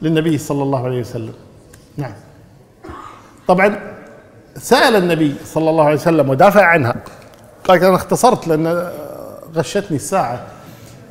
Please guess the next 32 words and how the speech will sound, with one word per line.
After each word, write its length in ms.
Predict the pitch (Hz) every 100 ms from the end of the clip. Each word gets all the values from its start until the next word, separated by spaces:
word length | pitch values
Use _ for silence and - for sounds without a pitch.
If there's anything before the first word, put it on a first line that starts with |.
| -
<laughs> 1040 | - - - - - - - - - - 135
إيه، 420 | 135 131 151 151
هالعرضية 400 | 170 185 196 214
ما 120 | 233
يغشون، 400 | 233 - 226 147
بس 140 | 123 143
الساعة 320 | - 220 143
اللي 160 | 120
هي 40 | 135
اللي 140 | 127
غشت 280 | 131 - 113 -
يعني. 140 | 107 101 - - - - - - - -
إيه. 180 | 143 101 - - - - - -
ال-، 1000 | 143 147 151 160 151 151 147 143 147 - - - - - - -
النبي 340 | 147 156 220 190
صلى 240 | 180 180
الله 140 | 175
عليه 100 | 165
وسلم 240 | 165 143 131
تكلم 460 | - 175 208 185
الناس 380 | 170 160 147 135
وكثر 380 | 135 170 185 175
الكلام، 460 | - 156 156 156 - - - - - - - - _ - _ _ _ _ _ -
آه، 260 | 151 135 135
استشار 560 | - 170 131 196 190
علي 420 | 196 165 147 185
بن 120 | 165 165
أبي 260 | 160 160
طالب 360 | 160 180 202 170
وأسامة 420 | 165 - 185 170 160
بن 220 | 151 139
زيد، 220 | 147